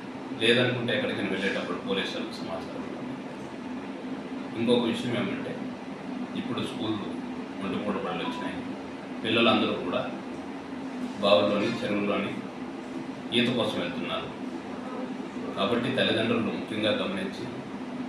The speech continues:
చిన్నపిల్లలకి ఈత రాని వాళ్ళని ఆ చెరువుల దగ్గరికి, బావుల దగ్గరికి వెళ్ళనికుండా చూడండి. మేము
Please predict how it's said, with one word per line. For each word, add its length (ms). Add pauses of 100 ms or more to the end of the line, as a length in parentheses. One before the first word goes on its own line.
(120)
చిన్నపిల్లలకి 680 (140)
ఈత 100 (100)
రాని 220
వాళ్ళని 300 (1120)
ఆ 160
చెరువుల 320
దగ్గరికి, 400 (640)
బావుల 260
దగ్గరికి 280
వెళ్ళనికుండా 500 (100)
చూడండి. 360 (760)
మేము 160